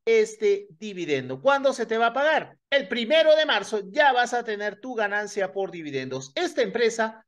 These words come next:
paga dividendos cuatro veces al año. Fíjate, cuatro veces al año. Es decir, que vas a recibir un dólar por cada trimestre que vaya pasando. Es decir, cuatro dólares en todo el año dos mil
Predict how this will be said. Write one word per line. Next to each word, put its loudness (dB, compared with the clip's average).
paga 2
dividendos -6
cuatro 0
veces -6
al -2
año. -2
Fíjate, -12
cuatro 0
veces -6
al -4
año. -6
Es -4
decir, -6
que -2
vas 0
a 4
recibir -8
un 2
dólar 2
por -2
cada -4
trimestre -10
que -4
vaya 0
pasando. -6
Es -12
decir, -8
cuatro 4
dólares 4
en 4
todo 0
el 0
año -4
dos -12
mil -10